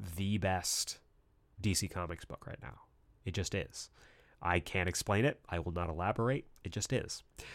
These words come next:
Uh, let's dive into the synopsis. The brutal Eisner-nominated series continues as time is running out for Christopher Chance to find his murderer.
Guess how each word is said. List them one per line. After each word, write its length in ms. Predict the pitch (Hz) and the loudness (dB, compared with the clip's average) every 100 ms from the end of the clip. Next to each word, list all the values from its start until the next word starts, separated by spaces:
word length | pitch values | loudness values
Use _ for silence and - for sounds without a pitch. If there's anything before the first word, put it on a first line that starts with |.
| - - | -14 4
Uh, 120 | 107 | 8
let's 160 | 113 120 | 8 12
dive 200 | 170 175 | 12 12
into 120 | 180 | 12
the 80 | 180 | 8
synopsis. 760 | - 151 165 180 - - - - _ - - - - _ - - - - - - - - - | 8 6 6 6 0 -4 -6 -10 _ -20 -20 -20 -20 _ -20 -20 -20 -20 -20 -20 -16 -12 6
The 120 | 110 | 6
brutal 580 | 98 110 139 151 151 - | 10 10 12 10 8 6
Eisner-nominated 1040 | 98 107 110 117 117 104 98 98 92 90 82 | 8 8 8 6 4 4 4 2 2 2 2
series 420 | - 90 85 82 | 2 4 4 2
continues 680 | - 101 - 87 78 73 - | -2 -2 -2 -2 -4 -6 -4
as 140 | 92 | -2
time 340 | - 117 120 | 2 4 6
is 120 | 107 82 | 6 6
running 320 | 92 151 185 | 10 10 10
out 260 | 151 - | 8 6
for 140 | - 101 | -2 -4
Christopher 400 | - 113 110 110 | 0 0 2 -2
Chance 380 | - 120 123 - | 2 4 4 2
to 120 | - | -2
find 420 | - 104 92 90 | 2 2 2 0
his 260 | - 85 85 | -2 -6 -4
murderer. 580 | 82 82 78 - - | -6 -6 -6 -8 -12